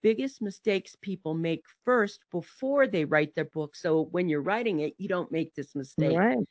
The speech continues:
Speaker 2: right.
Speaker 1: The average Joe doesn't read books. So if you write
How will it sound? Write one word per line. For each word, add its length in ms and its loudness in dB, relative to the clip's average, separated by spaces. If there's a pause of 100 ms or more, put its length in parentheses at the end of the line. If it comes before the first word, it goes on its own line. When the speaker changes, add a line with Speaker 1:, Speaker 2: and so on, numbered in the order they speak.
Speaker 2:
right. 360 0 (480)
Speaker 1:
The 280 0
average 680 0
Joe 580 0 (140)
doesn't 400 0
read 260 -4
books. 440 -8
So 300 0
if 140 -4
you 180 0
write 360 -4